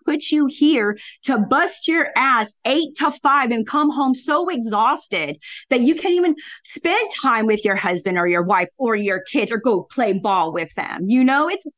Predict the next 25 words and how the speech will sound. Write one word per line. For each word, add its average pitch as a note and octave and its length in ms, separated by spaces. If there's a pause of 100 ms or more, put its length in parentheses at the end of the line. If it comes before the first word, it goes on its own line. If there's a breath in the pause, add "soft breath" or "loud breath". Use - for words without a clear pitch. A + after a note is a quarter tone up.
bullshit. C#4+ 640
And C#4+ 120
if - 100
you, F4+ 180
the E4+ 140
world, F4 420
we're F4+ 100
a C5+ 260
fleck C4+ 320
in D#4 120
this F#3 220
world. - 380 (420 soft breath)
You C4+ 140
know, C4 340
in C4 80
the D#4+ 80
United D#4+ 460
States, F4 260
I C4+ 40
mean, C#4 100
the E4 80
world D#4+ 260
is D4+ 180
so C4 300
massive. G#3 640